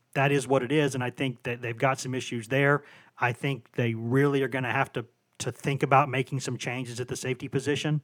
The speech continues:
I, I know that for all the plays Theo Jackson's made at nickel, I know he's also made some mistakes this season. I'm not forgetting that. I'm not denying that. But Theo Jackson's also out there making big plays. Uh, those, those two veteran safeties, uh, McCullough in particular,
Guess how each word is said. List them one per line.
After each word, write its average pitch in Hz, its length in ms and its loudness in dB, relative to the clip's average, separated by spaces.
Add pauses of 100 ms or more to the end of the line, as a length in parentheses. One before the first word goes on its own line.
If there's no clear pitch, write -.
I, 127 280 0
I - 20 0
know 139 280 4
that 135 200 0 (480)
for 139 160 2
all 147 100 10
the 139 80 2
plays 156 300 2
Theo 143 220 2
Jackson's 147 400 4
made 139 140 4
at 131 40 0
nickel, 139 280 0
I 127 80 2
know 131 180 0
he's 131 120 0
also 127 280 2
made 127 180 -2
some 127 140 -6
mistakes 131 340 -2
this 127 160 -8
season. 131 300 -2
I'm 110 200 -6
not 117 220 -4
forgetting 131 400 -2
that. 139 240 0
I'm 117 100 -6
not 113 200 -6
denying 113 400 -2
that. 143 280 0 (460)
But 135 100 -4
Theo 151 220 4
Jackson's 131 340 4
also 127 240 2
out 123 100 2
there 120 100 -6
making 117 260 -6
big 110 180 -8
plays. 107 420 -10 (300)
Uh, 117 280 -8 (100)
those, 139 240 0
those 135 200 -4
two 156 160 0
veteran 143 300 4
safeties, 123 580 -2 (360)
uh, 110 100 -6
McCullough 131 400 0
in 123 60 -2
particular, 123 580 -4